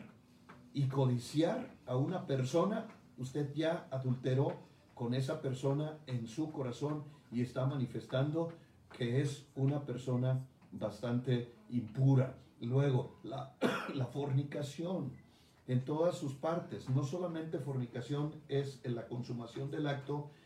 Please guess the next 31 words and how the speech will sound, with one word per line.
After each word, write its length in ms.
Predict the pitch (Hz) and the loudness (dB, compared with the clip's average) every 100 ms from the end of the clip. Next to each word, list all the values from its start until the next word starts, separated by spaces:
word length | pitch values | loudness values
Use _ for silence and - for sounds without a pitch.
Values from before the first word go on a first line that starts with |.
| - - | -20 -6
fuera 300 | 135 135 139 | 0 2 2
del 120 | 117 | 0
matrimonio. 720 | 113 - 117 131 160 139 95 | -2 -4 0 2 4 2 0
Hoy 140 | 104 120 | -2 0
lo 100 | 139 | 0
enseñaba 460 | 131 117 127 131 | 0 -2 2 2
en 80 | 139 | 2
la 60 | 123 | -2
universidad, 520 | 113 110 - 127 139 | -4 -6 -4 0 2
les 180 | 135 107 | 2 -4
decía, 500 | 104 143 165 139 - - - - | -6 -2 -2 -2 -6 -14 -20 -14
la 120 | - | -12
palabra 420 | - 117 127 139 127 | -8 -2 0 0 0
fornicación 680 | 131 113 101 - 131 139 | -4 -6 -8 -6 0 2
es 120 | 139 | 0
terrible. 680 | - 117 110 139 208 151 - - - - - | -2 -4 0 2 2 0 -2 -8 -18 -16 -6
Se 120 | 127 | -2
las 220 | 120 117 | -2 0
he 40 | 135 | 0
enseñado 680 | 135 151 127 127 156 147 110 | 2 2 2 2 2 0 -2
en 100 | 104 | -2
Casa 340 | 131 131 151 | 0 0 0
de 80 | 117 | -2
Pan, 280 | 135 147 147 - - - - - - - | 0 0 0 -8 -16 -20 -20 -14 -12 -2
cómo 520 | 139 139 156 156 - - | 4 4 4 2 -4 -4
incluye 760 | 117 110 123 135 151 151 - - - | -4 2 4 6 6 4 -2 -10 -8
todo 500 | - 139 147 156 - - | 0 2 4 2 -2 0
tipo 340 | 139 143 151 | 0 0 2
de 100 | 131 | 2
impureza 800 | 113 95 117 120 131 131 - - - - | 2 -2 -2 2 2 2 -2 -6 -12 -8
sexual 640 | 127 - - 131 135 151 | -6 -6 0 6 6 6